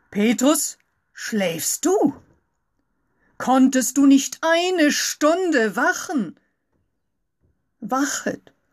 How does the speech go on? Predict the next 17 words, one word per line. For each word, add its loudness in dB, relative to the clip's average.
und -2
betet, 0
dass -6
ihr 2
nicht 2
in -2
Versuchung -4
fallet. -6
Der 0
Geist 0
ist -8
willig, -4
aber 0
das -2
Fleisch 0
ist -12
schwach.“ -10